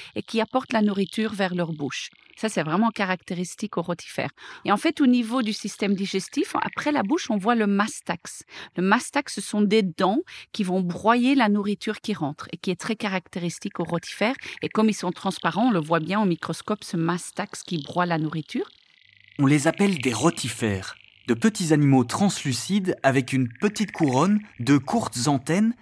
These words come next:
Speaker 2: parfois jusqu'à cinq yeux, et un corps qui bouge en accordéon. Ils ne sont pas que bizarres à voir, ils possèdent des talents intéressants, comme de pouvoir survivre à d'extrêmes conditions. On peut les congeler, les surchauffer et les dessécher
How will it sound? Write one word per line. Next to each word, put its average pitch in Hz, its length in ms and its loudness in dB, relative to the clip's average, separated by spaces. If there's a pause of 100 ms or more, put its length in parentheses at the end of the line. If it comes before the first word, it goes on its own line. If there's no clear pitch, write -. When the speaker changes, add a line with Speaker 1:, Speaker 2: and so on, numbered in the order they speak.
(140)
Speaker 2:
parfois 196 360 4
jusqu'à 123 400 0
cinq 208 380 4
yeux, 147 400 2 (340)
et 127 100 2
un 139 100 6
corps 220 360 4
qui 151 140 -2
bouge 180 340 2
en 127 120 6
accordéon. 131 600 4 (680)
Ils 127 80 4
ne 147 80 6
sont 160 160 4
pas 202 160 4
que 160 100 0
bizarres 123 380 4
à 117 40 8
voir, 131 440 4 (260)
ils 123 80 2
possèdent 170 380 4
des 135 100 4
talents 147 380 4
intéressants, 135 640 2 (180)
comme 180 240 6
de 127 80 2
pouvoir 117 320 2
survivre 135 480 0
à 131 80 6
d'extrêmes 143 580 2
conditions. 113 540 2 (340)
On 135 140 4
peut 156 140 4
les 113 160 4
congeler, 170 640 2 (260)
les 110 80 2
surchauffer 196 960 2
et 127 140 6
les 117 320 4 (200)
dessécher 202 840 2